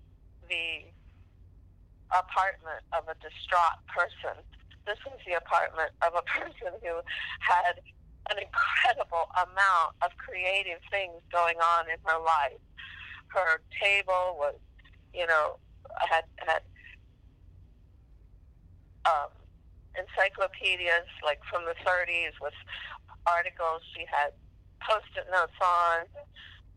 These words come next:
you know, that she was using for her, her writing. She was working on a novel, which, um, somebody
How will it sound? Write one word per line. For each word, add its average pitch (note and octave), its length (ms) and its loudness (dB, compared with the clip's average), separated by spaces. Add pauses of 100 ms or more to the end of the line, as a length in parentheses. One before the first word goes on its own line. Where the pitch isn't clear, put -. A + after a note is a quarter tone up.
you F3+ 140 -4
know, C#3+ 180 0 (300)
that D#3 100 -2 (120)
she F3 100 -8
was D3+ 240 -4
using F#3 440 -2 (100)
for C#3 200 2
her, C3+ 240 2 (380)
her E3 200 0
writing. F3 540 0 (560)
She F#3+ 180 -4
was E3+ 240 0
working F3 400 0
on D#3 120 4
a D#3+ 100 2
novel, E3 560 2 (540)
which, F3 180 -8 (200)
um, E3 200 -2 (120)
somebody E3 340 0